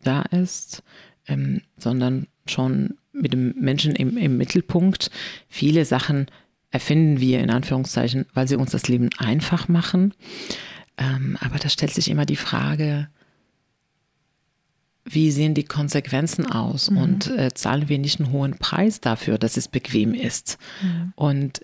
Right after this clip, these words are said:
Speaker 1: das sind Fragen, ähm, die ich mir erst seit ein paar Jahren stelle.
Speaker 2: Mhm.
Speaker 1: Ähm, weil das sind eher philosophische Fragen, sag ich mal. Ich hatte eine, eine reine technische Ausbildung. Und das sind Sachen, mit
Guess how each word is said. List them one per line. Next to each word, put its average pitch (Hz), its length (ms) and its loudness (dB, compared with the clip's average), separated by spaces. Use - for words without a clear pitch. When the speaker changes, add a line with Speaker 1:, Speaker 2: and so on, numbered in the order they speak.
Speaker 1:
das 175 200 2
sind 208 360 4
Fragen, 202 880 6
ähm, 175 360 4
die - 80 4
ich 160 140 2
mir 175 100 2
erst - 280 -2
seit 165 220 0
ein 175 60 -4
paar 165 140 2
Jahren 165 220 2
stelle. 180 580 4
Speaker 2:
Mhm. 175 380 2
Speaker 1:
Ähm, 143 580 0
weil - 140 -6
das - 120 -4
sind 156 120 -2
eher 143 100 0
philosophische 143 640 0
Fragen, - 340 -2
sag 120 200 -2
ich 117 100 -6
mal. 117 180 -2
Ich - 140 -8
hatte 123 160 -4
eine, 120 120 0
eine 113 280 -2
reine 131 580 0
technische 120 560 0
Ausbildung. 131 800 0
Und 127 400 0
das 127 140 0
sind 135 160 0
Sachen, 151 440 2
mit 143 180 2